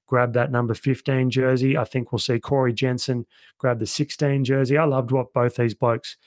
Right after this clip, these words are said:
provided off the bench last year. They've both got a bit of mongrel in 'em. They take tough carries. They're pretty solid defenders, get lots of post-contact meters. So I think these guys are locked down the bench. There's obviously been a bit of talk about Benjamin Takura and Xavier Willison, and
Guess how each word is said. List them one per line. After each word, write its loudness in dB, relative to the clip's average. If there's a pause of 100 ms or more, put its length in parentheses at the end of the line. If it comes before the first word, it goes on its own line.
(140)
provided 2
off -2
the -6
bench -2
last -2
year. 2
They've -2
both 2 (120)
got 0
a 0
bit 0
of -2
mongrel 2
in 0
'em. -2 (300)
They 0
take -2
tough -2
carries. 0
They're 0
pretty 0
solid 0
defenders, 0 (500)
get 0
lots 0
of -4
post-contact 0
meters. 0
So 0 (400)
I 0
think -2
these 0
guys 2
are 0
locked 0
down 0
the -4
bench. -4
There's 0
obviously 0
been 0
a 0
bit 0
of -4
talk -2
about 0 (640)
Benjamin 2
Takura 0
and 0
Xavier 0
Willison, -2
and -2